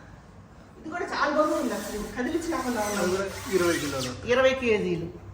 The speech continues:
Speaker 1: అమ్మ, అసలు అది ఎంత బాగుందోనండి జిమ్. ఎన్ని ఉండాలి అన్నీ.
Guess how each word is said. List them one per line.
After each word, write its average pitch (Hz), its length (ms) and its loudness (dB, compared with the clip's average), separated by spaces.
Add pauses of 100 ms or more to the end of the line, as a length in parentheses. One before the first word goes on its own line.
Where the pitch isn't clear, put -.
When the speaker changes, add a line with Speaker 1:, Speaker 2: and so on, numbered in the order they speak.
(120)
Speaker 1:
అమ్మ, 202 680 -2 (2500)
అసలు 220 280 -8 (680)
అది 202 200 -6
ఎంత 208 360 -2
బాగుందోనండి 226 840 0
జిమ్. 214 360 -6 (1160)
ఎన్ని 220 260 -6
ఉండాలి 220 360 0
అన్నీ. 233 500 -2